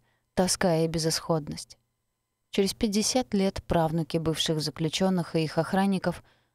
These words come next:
забудут причину генетической ненависти, но будут все так же подпирать падающие заборы с легами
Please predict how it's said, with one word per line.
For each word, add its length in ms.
забудут 520
причину 480
генетической 720
ненависти, 640
но 140
будут 300
все 220
так 320
же 100
подпирать 600
падающие 600
заборы 460
с 100
легами 500